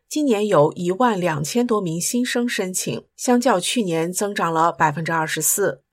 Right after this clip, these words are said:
此外，招生管理副总裁乔申·希伯德表示，总计有一万一千一百一十名本科生和研究生入学，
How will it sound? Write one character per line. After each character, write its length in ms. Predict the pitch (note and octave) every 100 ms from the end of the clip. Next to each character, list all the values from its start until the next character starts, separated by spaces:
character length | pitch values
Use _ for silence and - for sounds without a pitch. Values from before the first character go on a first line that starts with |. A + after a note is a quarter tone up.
| _
此 140 | - F#3+
外， 240 | F3+ F3
招 200 | D3 G3
生 160 | G3 G3+
管 240 | F#3 E3+
理 140 | E3 E3
副 180 | -
总 220 | F#3 E3 D3+
裁 420 | - D#3+ D#3+ - -
乔 280 | - F#3+
申· 240 | - C4 C4
希 200 | C4 -
伯 160 | C4+ B3+
德 180 | D#3 D3
表 240 | E3+ C#3+
示， 380 | - G3 F#3 - _ -
总 180 | G3+
计 200 | F#3 A3+
有 280 | G3 F3 F3 - -
一 160 | F#3
万 260 | G#3 G#3+ F3+
一 160 | G#3+
千 380 | G#3+ - A3+ A3
一 80 | B3+
百 220 | A3+ -
一 180 | - C4+
十 160 | - F#3+
名 240 | D#3+ F3
本 180 | F3+ C3
科 200 | - A3
生 260 | - A#3+
和 200 | B3+ -
研 220 | D#3+ D#3 D#3
究 140 | F#3+
生 180 | G3 A#3+
入 200 | A3+ D3+
学， 400 | C#3+ D3 D3+